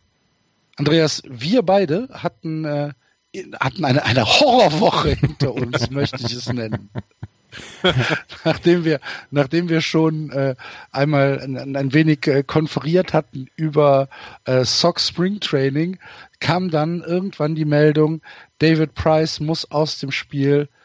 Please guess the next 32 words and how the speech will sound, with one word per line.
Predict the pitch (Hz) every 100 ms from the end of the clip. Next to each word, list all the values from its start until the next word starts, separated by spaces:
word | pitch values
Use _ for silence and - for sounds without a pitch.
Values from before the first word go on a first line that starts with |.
| _ _ _ -
Ellbogen. | 135 131 113 110 107 101 104 - _ _ _ - _ _
Und, | 135 135 131 135
äh, | 123 127 -
dann | 131 135 131
sah | 131 151
das | 175 156 143
wahrscheinlich | 127 123 185 220 170
bei | 151
uns | 143 131
beiden, | - 190 165
ich | 123
weiß, | 151 208
dass | - 147
es | 123
bei | -
mir | 123 147 262
so | 196 139
aussah, | 107 123 123 165 196 - - - -
wie | 156
so | 156
ein, | 156 156 - 127
wie, | 151 147 135
wie |
der | 160 165
Comic-Coyote, | - 208 185 - 165 127 135 139 131
dem | 143 139
das | 139
Kinn | - 208
runterfällt, | 190 127 123 104 - 104 101 -
<laughs> |
weißt | 107 113
du? | 175